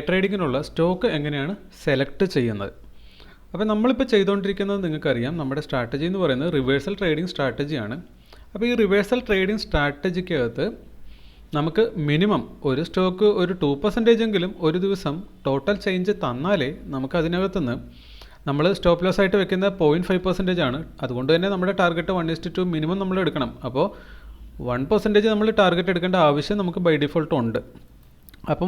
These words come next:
മൊത്തം നോക്കിക്കഴിഞ്ഞാൽ സ്റ്റോപ്പ് ലോസ് അര ശതമാനവും ഒരു ശതമാനം പ്രോഫിറ്റും, അങ്ങനെ ഒന്നര ശതമാനം. അപ്പോൾ comfortably ഒന്നര ശതമാനത്തിൻ്റെ നമുക്ക് ഉൾ-, വേണ്ട ചേഞ്ച് കിട്ടാൻ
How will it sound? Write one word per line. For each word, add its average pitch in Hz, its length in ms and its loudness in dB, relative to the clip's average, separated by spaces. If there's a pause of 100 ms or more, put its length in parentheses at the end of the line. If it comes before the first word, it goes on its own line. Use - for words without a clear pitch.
മൊത്തം 196 240 2
നോക്കിക്കഴിഞ്ഞാൽ 202 480 4 (140)
സ്റ്റോപ്പ് 120 300 0
ലോസ് 131 200 2
അര 165 140 2
ശതമാനവും 190 440 2 (100)
ഒരു 139 180 2
ശതമാനം 180 440 4
പ്രോഫിറ്റും, 160 420 0 (160)
അങ്ങനെ 139 240 -2 (200)
ഒന്നര 156 260 4 (120)
ശതമാനം. 165 380 2 (840)
അപ്പോൾ 180 220 0
comfortably 220 560 6 (180)
ഒന്നര 208 200 4 (100)
ശതമാനത്തിൻ്റെ 202 640 4 (640)
നമുക്ക് 170 320 0 (180)
ഉൾ-, 180 180 2
വേണ്ട 170 140 2 (160)
ചേഞ്ച് 147 360 2 (640)
കിട്ടാൻ 196 260 4